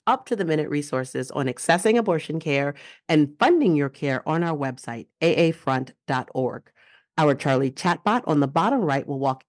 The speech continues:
anyone, anywhere in the country through their options and resources for abortion. Dukes, this has been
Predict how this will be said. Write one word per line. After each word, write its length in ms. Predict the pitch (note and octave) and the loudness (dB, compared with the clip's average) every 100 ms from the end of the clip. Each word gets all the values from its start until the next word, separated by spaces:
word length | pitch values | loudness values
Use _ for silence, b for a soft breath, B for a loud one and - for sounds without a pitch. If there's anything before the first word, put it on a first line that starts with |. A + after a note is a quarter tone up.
| - | -2
anyone, 540 | A3 A#3 A3 A3 A3 _ | 0 2 0 0 -2 _
anywhere 380 | - C#4 C#4+ C4 | 2 4 4 2
in 80 | B3+ | 2
the 60 | B3 | 2
country 560 | G#3 E3+ - D3 C#3+ B B _ | 2 0 0 -2 -2 B B _
through 140 | D3 | 2
their 180 | C3+ B2+ | 4 2
options 540 | E3+ E3+ - F3+ F#3 F3+ | -2 -4 -2 0 0 0
and 280 | - D3 C#3 | -2 -2 0
resources 640 | D3+ D3 D3 C#3+ D3 C#3 - | -2 -2 -6 -2 -4 -4 -8
for 200 | - C3 | -2 -2
abortion. 520 | B2+ - - - - _ _ _ _ _ - | -2 -10 -16 -20 -20 _ _ _ _ _ 2
Dukes, 280 | C4 C#4+ - | 2 2 -2
this 160 | A3+ | 2
has 100 | A3+ | 2
been 280 | F#3 F3 F3 | 4 2 2